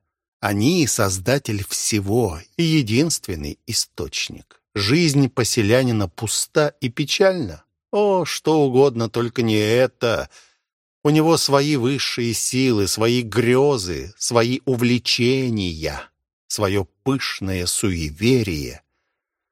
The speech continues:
Однажды вечером Сиверт идет берегом реки и вдруг останавливается. На воде покачиваются две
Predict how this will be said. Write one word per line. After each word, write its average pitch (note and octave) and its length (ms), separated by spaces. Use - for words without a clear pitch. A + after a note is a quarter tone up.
Однажды A#2+ 460
вечером A#2+ 480
Сиверт C#3+ 640
идет C#3 340
берегом G#2+ 640
реки C3 540
и B2+ 120
вдруг A#2+ 320
останавливается. G#2 1300
На A2+ 160
воде G#2+ 580
покачиваются F#2+ 1000
две G#2 400